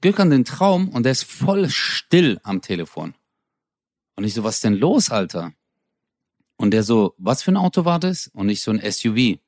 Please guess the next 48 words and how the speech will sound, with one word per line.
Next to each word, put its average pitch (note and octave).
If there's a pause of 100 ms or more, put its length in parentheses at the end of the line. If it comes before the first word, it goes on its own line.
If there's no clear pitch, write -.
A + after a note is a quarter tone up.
(600)
Der G#2
so, G#2
„Welche A#2+
Farbe?“ C3 (920)
Und F#2
ich F2
so, G2+
„Hab A2+
ich A2+
doch B2
gesagt, D#3+
so A#2+
ein G2
beiges D#3+
Auto, D#3
so F#2+
beige, C3
Gold, A#2+
irgendwie A2+
so A2+
Sandton.“ C3+ (1000)
Der G#2
so, A2
„Özcan, A2
fuck -
you, G#2
Alter.“ E2+
Und G2
ich G2+
so, G2+
„Warum D3
denn?“ F2+ (720)
Der G#2
so, A2
„Hey, C3+ (100)
ich A2
hab G#2
gestern D3+
Nacht -
mit G#2+
meiner G#2+
Frau“, G2
der F#2+
hat C3
einen, A2+
so G#2
einen G2+
Kombi, A2+